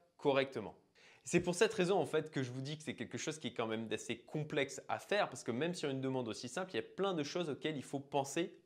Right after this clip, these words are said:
en amont. C'est donc une gymnastique intellectuelle qu'il faut acquérir et des réflexes qu'il faut prendre. Ensuite, faites une liste claire de ce que vous voulez déléguer. Pour ça, en fait, j'ai deux moyens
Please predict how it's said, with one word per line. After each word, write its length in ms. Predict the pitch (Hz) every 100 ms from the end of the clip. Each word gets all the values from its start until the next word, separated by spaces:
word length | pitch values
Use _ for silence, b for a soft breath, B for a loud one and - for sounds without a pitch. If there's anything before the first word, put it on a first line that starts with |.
| _
en 160 | 131 127
amont. 260 | 110 92 - B -
C'est 140 | 160
donc 240 | 185 185
une 100 | 160
gymnastique 720 | 143 180 202 185 185 175 - -
intellectuelle 600 | 160 160 147 143 151 135
qu'il 140 | -
faut 280 | - 107 - 147
acquérir 580 | 151 151 135 151 196 - -
et 100 | 123
des 120 | 127
réflexes 460 | 139 139 190 196 - -
qu'il 140 | -
faut 160 | 170 147
prendre. 280 | - 92 - _ b -
Ensuite, 360 | 151 262 269
faites 360 | - 233 220 -
une 140 | 160
liste 520 | 147 185 - 147 131 -
claire 480 | 175 151 139 170
de 140 | 147 127
ce 80 | -
que 100 | 139
vous 260 | 143 131
voulez 280 | 123 139 160
déléguer. 500 | - 127 131 117 107
Pour 180 | - 170
ça, 140 | 233
en 80 | 208
fait, 180 | - 160
j'ai 180 | 131 123
deux 240 | 123 165
moyens 440 | 185 170 160 202